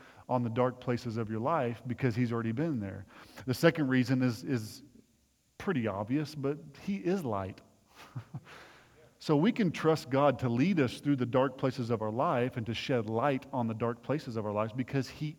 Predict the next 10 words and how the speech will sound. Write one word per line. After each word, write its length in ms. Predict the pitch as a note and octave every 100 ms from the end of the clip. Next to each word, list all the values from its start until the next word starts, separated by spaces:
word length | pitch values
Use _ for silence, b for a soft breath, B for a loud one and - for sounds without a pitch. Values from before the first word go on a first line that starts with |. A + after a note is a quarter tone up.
| -
is 500 | F3+ F#3 C#3 A#2+ - -
light, 400 | B2 E3+ C#3+ - - b b -
literally. 500 | B2 D#3 G3 D3 B2 B B B
He 120 | -
doesn't 400 | F#3+ G3 D3 C#3+
provide 500 | - A#2 G#2+ C#3 C#3
light, 260 | A2 G#2+ G#2+
he 240 | - D3 -
is 240 | D3 C#3+
light. 380 | A2 G2 F2 -